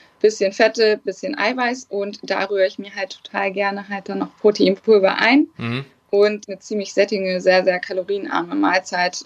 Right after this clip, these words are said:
Speaker 1: wo man mit ganz viel Toppings noch arbeiten kann. Also einfach so ein Quark mit Proteinpulver, Sojajoghurt mit Proteinpulver.
Speaker 2: Mhm.
Speaker 1: Ist halt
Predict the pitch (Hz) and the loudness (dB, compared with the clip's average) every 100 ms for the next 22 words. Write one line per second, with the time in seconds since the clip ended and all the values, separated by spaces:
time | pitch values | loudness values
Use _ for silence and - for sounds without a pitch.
0 | 185 185 180 175 175 190 190 - 196 - | -4 -4 -4 -10 -2 0 2 2 2 2
1 | 202 202 185 - 180 - 185 185 - 190 | 2 2 0 -6 -6 -2 0 0 -2 -12
2 | 180 170 170 196 208 - 196 190 _ _ | -14 -10 -8 -6 -8 -6 -4 -4 _ _
3 | _ _ - 240 226 226 208 - 208 - | _ _ -4 0 2 0 -10 -12 -14 -10
4 | 190 196 - 208 202 196 196 208 - 196 | -10 -10 -6 -6 -4 -6 -8 -14 -8 0
5 | 208 196 202 202 190 - - 190 - - | 0 0 -2 -2 -4 -8 -10 -6 0 0
6 | 208 220 202 202 202 120 113 120 - 208 | 2 2 4 2 0 -4 -6 -6 -8 2
7 | 220 | 2